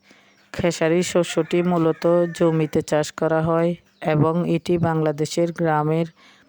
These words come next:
খাদ্য তালিকায় বেশ গুরুত্বপূর্ণ স্থান অধিকার করে। গ্রামে খেসারি সিদ্ধ খাওয়া সাধারণত পছন্দ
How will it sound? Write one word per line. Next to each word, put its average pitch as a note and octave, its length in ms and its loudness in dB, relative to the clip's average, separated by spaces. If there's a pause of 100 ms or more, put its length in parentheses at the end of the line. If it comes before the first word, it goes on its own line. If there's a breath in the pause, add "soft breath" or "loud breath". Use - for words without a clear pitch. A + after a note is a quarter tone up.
(180 loud breath)
খাদ্য D3+ 380 -6
তালিকায় D#3 500 -2
বেশ E3 240 -2 (200)
গুরুত্বপূর্ণ D3 560 -4 (460)
স্থান - 360 -4
অধিকার D#3 400 -2
করে। C#3+ 260 -2 (360)
গ্রামে E3 460 0
খেসারি D#3+ 360 -2
সিদ্ধ E3 320 -4
খাওয়া E3+ 260 0
সাধারণত D#3+ 500 -2 (160)
পছন্দ E3 380 -2